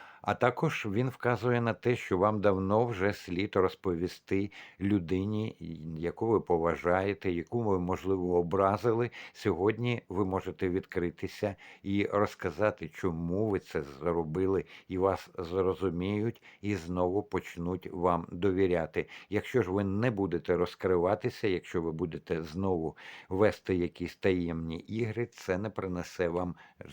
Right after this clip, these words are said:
задоволення. Навпаки, у вас сьогодні буде напружений день, якщо ви не вмієте якимось чином знімати з себе напругу. І виклик дня, знову червона масть, тож день буде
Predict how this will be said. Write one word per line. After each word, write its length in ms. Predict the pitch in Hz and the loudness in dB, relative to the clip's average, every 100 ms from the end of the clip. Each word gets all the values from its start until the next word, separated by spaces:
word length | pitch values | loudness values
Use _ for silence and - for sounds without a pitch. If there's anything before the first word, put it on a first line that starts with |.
| - | -4
задоволення. 760 | 85 87 85 85 82 82 80 | 0 0 2 0 0 -2 -2
Навпаки, 760 | 80 82 - 87 - - 107 120 | -4 -6 -4 -6 -6 -2 -2 0
у 140 | 87 78 | -2 0
вас 220 | 85 - | 0 -2
сьогодні 540 | - 92 78 85 90 | -4 -4 0 -2 -2
буде 340 | 78 80 80 85 | -4 -6 -4 -2
напружений 360 | 82 - 80 76 78 78 73 | -4 -4 -8 -6 -6 -6 -4
день, 320 | 76 95 95 - - | 0 0 -2 -12 -8
якщо 360 | 90 - 98 85 | -8 -4 0 0
ви 120 | 82 | 0
не 160 | 82 | -4
вмієте 600 | 76 78 82 82 78 82 - | -4 -4 -4 -4 -2 -4 -4
якимось 460 | 82 - 80 78 76 | -8 -8 -6 -6 -6
чином 500 | - 92 85 80 76 - - | -8 -4 -2 -2 -4 -12 -14
знімати 600 | 92 87 104 90 80 78 80 | -10 -4 -2 2 0 -2 -10
з 40 | |
себе 360 | - - 78 76 | -6 -4 -2 -4
напругу. 600 | 78 - 82 69 65 - - - - - | -4 -4 -4 -4 -8 -12 -20 -20 -12 -4
І 80 | |
виклик 460 | 143 156 156 101 80 | 0 0 2 2 2
дня, 380 | 82 98 104 113 | -2 0 2 2
знову 440 | - 101 101 92 | 0 0 2 2
червона 640 | 90 - 85 85 87 85 | 0 0 0 2 0 0
масть, 460 | 82 85 90 98 - | -2 0 0 0 -8
тож 260 | - 90 78 | -2 -2 -2
день 300 | 76 95 87 | -2 0 0
буде 300 | 76 85 78 | -4 -8 -8